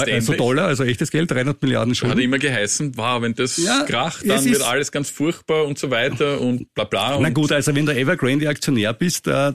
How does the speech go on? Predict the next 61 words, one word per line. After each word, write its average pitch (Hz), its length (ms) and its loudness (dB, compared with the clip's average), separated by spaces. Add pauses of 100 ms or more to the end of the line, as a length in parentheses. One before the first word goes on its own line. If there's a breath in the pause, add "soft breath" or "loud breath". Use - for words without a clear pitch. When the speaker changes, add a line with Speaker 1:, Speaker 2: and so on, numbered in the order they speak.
Speaker 2:
dann 127 200 0
ist 139 240 -2
es 151 140 -2
schon 131 220 0
furchtbar, 147 400 -2
weil 131 160 2
aktuell, 123 640 -2 (100)
äh, 113 80 -4
Speaker 1:
<laughs> - 600 -4
Speaker 2:
der - 140 -2
Speaker 1:
Ja, 107 140 -2
bin - 80 -2
ich 147 60 2
Speaker 2:
A - 20 -
D 117 80 2
R 120 100 0
in 135 60 0
Speaker 1:
nicht. 147 120 2
Speaker 2:
den 139 80 2
U 139 60 4
S 143 140 0
A 101 100 0
liegt 123 220 -2
bei 139 80 0
elf 113 200 0
Cent, 110 380 0
ja, 127 440 0 (520 loud breath)
und 117 180 0
war 117 140 0
damals 117 320 0
bei 147 120 0
zwei 120 220 0
Euro, 123 340 2
also, 123 460 0 (460 loud breath)
ja, 131 240 0
also 131 200 0
es 117 60 2
ist 104 60 2
nicht, 165 300 2
nicht 165 240 2
schön, 165 280 2
ja. 147 220 2 (460 loud breath)
Aber 156 260 0
sie 202 140 2
haben 185 60 2
jetzt 165 100 2
eine 170 100 2
super 220 280 0
Idee, 139 220 2
sie 180 120 0
sind 175 200 0
also 151 200 2
ein, 135 300 0 (120)
wie 123 160 -2
schon 135 160 0
erwähnt, 117 320 0
ein, 131 240 2
äh, 117 360 -2
stark 110 340 -4
verschuldetes 165 640 0
Immobilienunternehmen. 151 1300 2